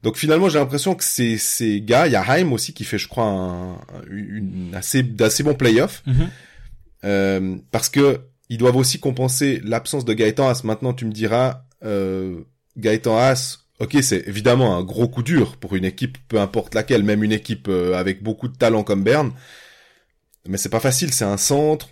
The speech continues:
Speaker 1: On, on sait qu'au niveau de l'équipe, des lignes, euh, de demander à quelqu'un de monter dans l'alignement et de prendre la place comme ça, euh, tu l'as assez souvent re-, fait remarquer durant ces, ces podcasts, les derniers. C'est aussi Sandro Brugger,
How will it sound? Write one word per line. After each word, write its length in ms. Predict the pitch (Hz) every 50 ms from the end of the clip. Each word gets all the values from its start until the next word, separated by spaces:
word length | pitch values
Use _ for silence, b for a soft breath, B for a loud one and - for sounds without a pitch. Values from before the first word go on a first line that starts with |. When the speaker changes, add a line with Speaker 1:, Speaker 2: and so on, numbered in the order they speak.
| - -
Speaker 1:
On, 260 | 107 104 101 92 - -
on 120 | 113 107
sait 260 | - - 131 131 127
qu'au 140 | 127 113 104
niveau 240 | 110 110 107 113 110
de 40 | 107
l'équipe, 400 | 110 113 - 139 135 135 123 117
des 120 | 117 113
lignes, 340 | 123 151 170 170 139 117 104
euh, 400 | 101 98 95 95 95 95 92 87
de 180 | 90 104 110
demander 380 | 107 110 117 135 135 143 147 147
à 80 | 131 123
quelqu'un 460 | - 127 120 120 - 139 131 131 127
de 340 | 123 104 98 95 95 92 95 _ _ _ _ _ _ _ -
monter 640 | 101 104 131 143 151 151 - - 294 147 143 131 B B B B B B B B B B
dans 220 | - 98 107 117 117
l'alignement 760 | 123 127 139 143 143 139 139 135 139 139 147 151 139 123 -
et 100 | 95 101
de 40 |
prendre 240 | - - - 131 127
la 80 | 123 120
place 260 | - 127 123 123 127
comme 140 | - 113 101
ça, 380 | - 131 135 156 156 - - - -
euh, 480 | 107 104 98 98 95 95 95 95 95 95 - _
tu 120 | - 131
l'as 100 | 113 110
assez 260 | 117 135 143 - 165 151
souvent 400 | - - 156 143 143 143 139 127
re-, 440 | 120 117 127 127 127 123 120 117
fait 220 | 110 - - 139 123
remarquer 380 | 123 135 135 131 - - 135
durant 260 | 131 127 117 110 117 110
ces, 220 | - 117 104 101
ces 220 | - - - 104
podcasts, 480 | - 107 101 98 - 120 110 104 - -
les 140 | 104 98 95
derniers. 420 | 104 110 110 110 117 139 165 165
C'est 180 | 131 - - 92
aussi 260 | 95 95 - - -
Sandro 300 | - 139 135 127 127 131
Brugger, 360 | 120 113 123 117 147 170 156